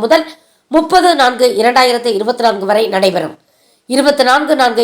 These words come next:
இரண்டாயிரத்தி இருபத்தி நான்காம் தேதியன்று தமிழ்துறை உதவி பேராசிரியர் முனைவர் எஸ் தமிழினியன்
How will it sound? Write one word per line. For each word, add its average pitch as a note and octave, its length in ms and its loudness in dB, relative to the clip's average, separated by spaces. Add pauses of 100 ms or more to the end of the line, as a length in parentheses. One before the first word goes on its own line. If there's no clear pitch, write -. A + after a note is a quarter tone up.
இரண்டாயிரத்தி A3 540 0
இருபத்தி A#3 280 -4
நான்காம் G3+ 340 -2
தேதியன்று A#3 420 -2 (540)
தமிழ்துறை F4 440 2 (140)
உதவி A#3 300 2
பேராசிரியர் A3+ 580 0 (360)
முனைவர் C4 360 2 (120)
எஸ் - 220 -8
தமிழினியன் C4+ 540 -2